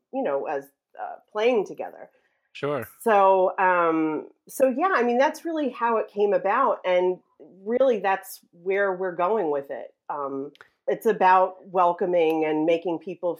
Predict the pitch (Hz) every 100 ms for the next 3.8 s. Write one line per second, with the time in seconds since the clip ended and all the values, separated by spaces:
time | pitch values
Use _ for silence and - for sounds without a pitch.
0 | - 165 165 160 151 156 160 160 - 160
1 | 160 156 156 151 - - 156 151 147 147
2 | 147 - 156 147 175 302 226 - 180 147
3 | 147 139 156 139 143 165 147 143